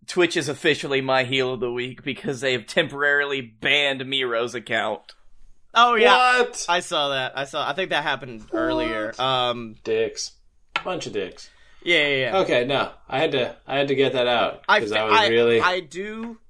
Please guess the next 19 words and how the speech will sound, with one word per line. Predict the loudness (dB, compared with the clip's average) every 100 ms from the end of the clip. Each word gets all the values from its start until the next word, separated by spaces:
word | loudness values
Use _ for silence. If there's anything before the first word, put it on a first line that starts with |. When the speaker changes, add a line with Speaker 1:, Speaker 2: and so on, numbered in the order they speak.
| -4
Speaker 2:
and | -2 0
I, | 0 -2
I'm | -4
not, | -2 -2 -2
this | -8 -10
is | -10
the | -6 -4
end. | -2
I | -2
think | -2 -6 -4
there | -4 -4
is | -6
a | -6
level | -2 -2 -2 -6
of | -4
bias | 0 2 2 -2 -6
because | -12 -8 -10
it's | -6 -4
Asuka. | -4 -6 -12 -14